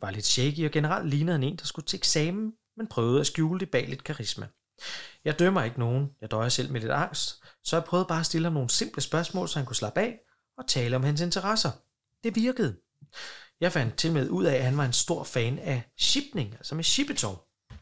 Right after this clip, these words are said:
Fair enough. Meget specifik hobby. Nå, kaffen bliver drukket, og jeg smutter hjem og falder i søvn. Da jeg vågner op, ser jeg omkring ti uåbnede snaps fra ham. Jeg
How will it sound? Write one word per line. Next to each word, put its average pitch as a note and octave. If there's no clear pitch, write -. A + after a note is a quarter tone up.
Fair A#2
enough. A#2
Meget A2
specifik -
hobby. D#3
Nå, A2+
kaffen F#3
bliver A2+
drukket, F3
og -
jeg C#3+
smutter D#3+
hjem D#3+
og -
falder G#2+
i G#2
søvn. G#3
Da D3
jeg D3+
vågner E3
op, -
ser -
jeg D#3+
omkring C#3+
ti -
uåbnede F3
snaps -
fra C3
ham. B2
Jeg F#3+